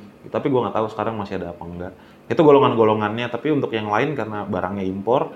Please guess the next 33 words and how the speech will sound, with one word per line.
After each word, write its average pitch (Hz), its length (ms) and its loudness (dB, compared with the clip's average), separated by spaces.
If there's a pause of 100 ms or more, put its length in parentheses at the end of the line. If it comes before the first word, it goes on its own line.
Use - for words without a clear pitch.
(140)
gua 117 140 0
pernah 117 240 -2
nyobain 92 320 -2
doang. 90 380 -4 (840)
Sebenarnya 101 420 -2
yang 117 120 -6
membedakan 98 500 0
ya 104 140 -2
cuman 95 240 -6
rasa 92 460 -2
sama 101 360 -4
level 95 400 -2
kegitingannya 98 680 -4
aja. 110 200 -4 (880)
Tapi - 220 -2
mushroom 139 580 0
ini 143 260 -4
mirip 120 380 -4
banget 120 320 -6
sama 104 320 -8
L 92 160 -2
S 92 160 -8
D, 95 280 -6
karena 104 360 -10
L 101 100 -4
S 98 140 -8
D 95 100 -4
ini 113 200 -4
sintetisnya 95 840 -8
mushroom 95 420 -12
lah 87 140 -14
ibaratnya. - 380 -18 (840)
Gitu. - 440 -14